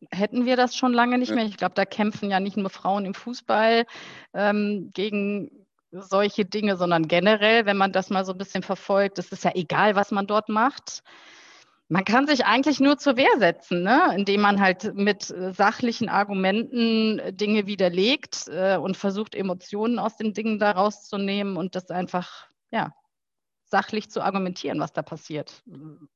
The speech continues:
Speaker 2: Ja, ich glaube
Speaker 1: mit
Speaker 2: auch,
Speaker 1: den
Speaker 2: wenn es eine
Speaker 1: Leuten in
Speaker 2: Ja.
Speaker 1: einer gewissen Art und Weise in so einen Dialog zu treten und zu sagen, was ist wirklich das Problem?
Speaker 2: Ja,
Speaker 1: Ne?
Speaker 2: genau.
Speaker 1: Also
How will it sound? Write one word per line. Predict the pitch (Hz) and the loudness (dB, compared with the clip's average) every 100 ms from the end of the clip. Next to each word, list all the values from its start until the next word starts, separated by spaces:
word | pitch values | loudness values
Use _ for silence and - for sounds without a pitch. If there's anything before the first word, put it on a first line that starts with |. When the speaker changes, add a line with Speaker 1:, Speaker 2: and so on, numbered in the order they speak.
| - | -4
Speaker 2:
Ja, | 196 | -4
ich | - | 4
glaube | 220 | 6
Speaker 1:
mit | 220 | 6
Speaker 2:
auch, | |
Speaker 1:
den | 208 | 6
Speaker 2:
wenn | 208 | 6
es | 220 | 4
eine | 226 | 4
Speaker 1:
Leuten | 240 | 2
in | 226 240 233 | 2 2 0
Speaker 2:
Ja. | 214 202 - | -2 -4 -2
Speaker 1:
einer | 190 | -2
gewissen | 190 214 208 | -2 -4 -2
Art | - 208 | 0 2
und | 202 196 | 0 4
Weise | 196 208 | 2 4
in | 202 | 0
so | 196 | 0
einen | 196 | -2
Dialog | 185 185 180 - | 0 0 -2 -6
zu | - | -12
treten | 196 - 226 208 | -10 -4 -4 -4
und | 202 196 | -8 -8
zu | 185 | -2
sagen, | 185 190 190 190 185 _ _ | 2 4 2 0 -6 _ _
was | 175 196 214 | 0 0 0
ist | 208 - | -12 -4
wirklich | 214 - 180 156 | -4 -4 -8 -4
das | 165 156 | -4 -4
Problem? | - 156 - 151 160 175 _ _ - | -6 -12 -10 -8 -8 -10 _ _ -8
Speaker 2:
Ja, | |
Speaker 1:
Ne? | 196 233 | -6 -4
Speaker 2:
genau. | - 196 | -2 0
Speaker 1:
Also | 170 | 0